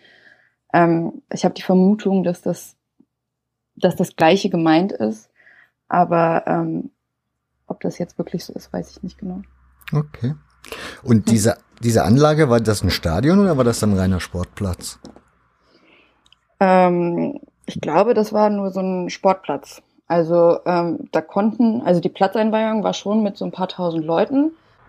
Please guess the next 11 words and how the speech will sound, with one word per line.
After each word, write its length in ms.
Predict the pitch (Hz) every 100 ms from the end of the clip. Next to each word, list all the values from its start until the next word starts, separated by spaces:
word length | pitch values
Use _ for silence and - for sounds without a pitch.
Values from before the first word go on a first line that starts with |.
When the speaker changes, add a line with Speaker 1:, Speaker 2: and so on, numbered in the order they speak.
| -
Speaker 1:
gegen 340 | - 170 175 160
Preußen-Delbrück. 960 | - 180 175 175 165 170 220 254 269 - - - - -
Aus 220 | - 175
Preußen-Delbrück 680 | - 180 170 180 180 185 185
ist 80 |
später 600 | - - 180 185 180 175 -
die 160 | 180
S 140 | - 170
V 240 | - 175
Viktoria, 720 | 165 - - 180 185 180 175 -
ähm, 300 | - 165 165